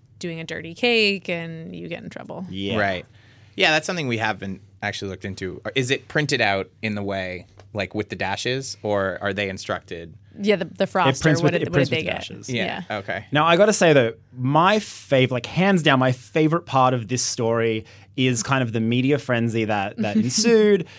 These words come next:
Speaker 2: Uh, so we reported on it. Many other publications reported on it. But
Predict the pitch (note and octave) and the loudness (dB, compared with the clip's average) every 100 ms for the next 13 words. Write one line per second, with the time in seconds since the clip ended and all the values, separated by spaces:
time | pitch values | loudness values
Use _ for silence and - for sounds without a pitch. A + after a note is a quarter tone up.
0 | - - B2 A2 C3+ C3+ G#3 G#3 - F#3 | -16 -2 0 2 0 2 4 2 4 4
1 | E3+ E3 D#3+ D#3 B2+ A#2+ A#2+ C3 C3+ B2+ | 6 6 6 4 2 0 0 -2 -2 -2
2 | C#3 B2+ B2 C3 - C3+ B2+ B2+ A#2+ A2 | 0 0 0 0 0 2 2 2 2 0
3 | A2 G#2 - - - - A#2+ C#3+ D3 | 2 -2 -6 -20 -20 -2 4 4 4